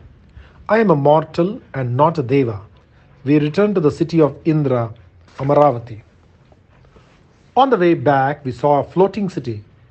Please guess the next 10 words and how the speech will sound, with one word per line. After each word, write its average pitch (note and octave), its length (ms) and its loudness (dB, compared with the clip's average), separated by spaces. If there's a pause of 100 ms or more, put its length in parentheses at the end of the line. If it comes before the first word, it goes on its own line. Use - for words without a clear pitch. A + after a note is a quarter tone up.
(140)
It C#3+ 140 -10
was D#3+ 180 4
a D#3 60 2
wonderful F#3+ 460 -2
sight. B2+ 440 -8 (520)
Watching F3+ 640 0
my F3 120 0
astonishment, F3 920 -4 (500)
Mathali E3 480 0
said, F3+ 360 0